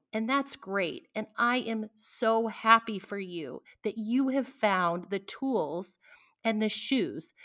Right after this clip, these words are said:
that fit you best." So today's Bold Bite episode is to remind you that being bold has everything to do with your health, and you need to be bold enough to start, bold enough to keep going,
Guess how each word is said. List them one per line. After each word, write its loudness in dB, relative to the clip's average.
that -2
fit 0
you -2
best." -6
So 0
today's 4
Bold -2
Bite 4
episode -4
is -4
to -4
remind 2
you -10
that -4
being 2
bold 0
has -4
everything 0
to -10
do -10
with -12
your -6
health, -6
and -4
you -2
need -2
to -8
be -2
bold -2
enough -2
to -8
start, -2
bold 2
enough 0
to -10
keep -12
going, -2